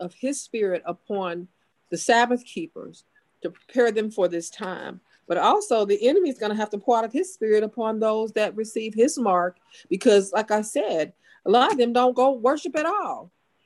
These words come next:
And so if in fact it has to be a mindset of this is the right day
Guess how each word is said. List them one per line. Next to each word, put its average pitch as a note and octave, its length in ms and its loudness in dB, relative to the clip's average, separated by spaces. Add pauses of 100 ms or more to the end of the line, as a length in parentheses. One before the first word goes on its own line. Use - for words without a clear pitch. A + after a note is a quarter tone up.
(160)
And A3+ 100 -6
so A3+ 320 -2
if C#4 220 -4
in B3+ 160 -6
fact B3+ 440 -4
it G#3 140 -6
has A#3 260 0
to G3+ 100 -16
be G#3+ 160 -6
a G3 40 -4
mindset A3 600 -4
of F#3 220 -8
this A#3 180 -4
is A#3 100 -14
the F#3+ 120 0
right G3 280 -2
day G3+ 160 0